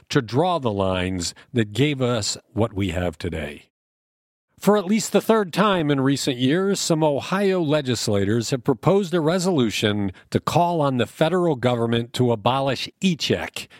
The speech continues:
in which Northeast Ohioans have to have their emissions tested every two years on their cars.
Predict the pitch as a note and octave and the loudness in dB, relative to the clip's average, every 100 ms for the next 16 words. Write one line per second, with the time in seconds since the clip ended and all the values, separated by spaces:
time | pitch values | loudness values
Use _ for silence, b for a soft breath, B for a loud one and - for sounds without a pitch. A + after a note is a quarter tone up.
0 | - A2 A2+ A2+ - A#2+ C#3 E3+ - E3+ | -2 0 2 0 -2 0 0 0 -2 -2
1 | - E3 C3+ D3+ A2+ G#2 G#2 C3+ B2 - | 0 0 0 0 0 0 -2 -2 -6 -8
2 | - - D3 - E3 C3+ C3 C3 A#2+ A#2 | -8 -6 -6 -6 -6 -2 -2 -2 -2 -2
3 | A2 C3 G3 F#3 B2+ G2+ F2+ - G#2+ - | -2 -2 -2 -2 -4 -4 -6 -4 -4 -4
4 | - A2 G#2+ B B E3 D#3 D3+ B2+ - | -6 -6 -6 B B -4 -2 -4 -4 -4
5 | B2 G#2+ F#2 F2+ F#2+ F#2+ G2 F#2 - C3+ | -2 -2 -2 -2 -2 -2 -2 -2 0 2
6 | G#2+ E2+ D2+ D2 - | 2 0 -4 -8 -10